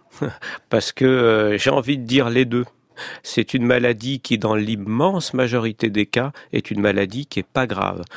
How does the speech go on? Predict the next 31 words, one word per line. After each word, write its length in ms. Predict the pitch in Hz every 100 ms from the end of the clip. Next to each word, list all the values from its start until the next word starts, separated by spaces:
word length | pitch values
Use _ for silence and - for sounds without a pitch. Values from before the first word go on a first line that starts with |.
| -
Quand 220 | - 107 -
elle 120 | 101
touche 360 | - 123 - 107
les 420 | 95 98 92 90 _ _ -
patients 500 | 98 - 131 156 185 - - -
qui 140 | -
sont 440 | - - 101 98 95
jeunes, 500 | 92 85 101 127 151
qui 140 | 131 90
n'ont 120 | 87
pas 240 | - 113
d'autres 520 | 101 120 151 156 -
maladies, 580 | 110 107 101 92 113 170 - - -
elle 180 | 101
est 60 | 101
généralement 720 | 90 104 98 101 98 95 95
bénigne 560 | 90 101 98 127 165 156
et 140 | 117
on 120 | 95 95
guérit 420 | 95 92 113 139 - - -
sans 320 | - - 135
séquelles. 560 | - 117 - 98 92 - - _ -
Mais 200 | 95 104
elle 220 | 107 92
peut 220 | - 101
être 180 | 104 107 _ -
très 340 | - - 123
grave 420 | 98 107 123 135
si 200 | 117 -
elle 160 | 104 98
touche 400 | - 107 98 -